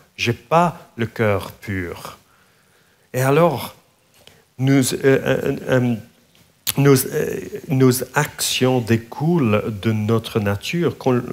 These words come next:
quand le psaume parle de nos mains, c'est pas simplement de nos mains, mais c'est nos actions à l'extérieur. Les choses que nous faisons, que nous dev-,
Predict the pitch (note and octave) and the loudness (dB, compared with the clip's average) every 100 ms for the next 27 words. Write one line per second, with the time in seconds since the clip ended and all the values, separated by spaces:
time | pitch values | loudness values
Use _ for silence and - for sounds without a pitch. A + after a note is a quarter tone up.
0 | - - C3+ B2+ B2+ - D#3+ D3+ - B2+ | -12 0 4 4 2 0 0 0 2 6
1 | A#2+ A2 - - G#2+ A2 G2+ F#2+ G#2+ A#2+ | 6 6 0 -6 0 2 2 2 2 4
2 | G#3 C4 - - B2 - G#3+ - G#3 - | 0 -4 -10 -14 -8 -4 -4 0 0 0
3 | A2+ G2 F2+ F#2+ F2+ F2+ A#2+ G#3+ F3 C3 | -4 -4 -4 -6 -4 -2 -2 -2 0 0
4 | - - - - - - B2+ C3 D3 - | -2 -8 -16 -12 -4 0 4 4 4 0
5 | - E3+ F3 - B2 B2+ - - C#3 B2+ | -2 -2 -6 -6 -4 -4 -4 0 0 0
6 | B2+ C#3 F3 C#3+ - - _ - - - | 0 -2 -4 -8 -14 -20 _ -20 -10 -2
7 | C3 - - E3+ F3+ F3 - - - D#3 | 0 2 4 6 8 8 4 -6 -4 2
8 | D3 - - D3+ E3+ D3 D3 A2+ A#2+ - | 2 2 4 4 4 2 2 4 2 -4
9 | - - - - C#3 C3 C3 C3 - B2+ | -18 -20 -4 6 8 10 8 4 -2 -2
10 | B2+ C3 C3+ C3 B2+ - - - - - | 2 4 4 6 4 2 -4 -12 -14 -14
11 | - B2+ A#2 - C3+ | -14 -12 -8 2 2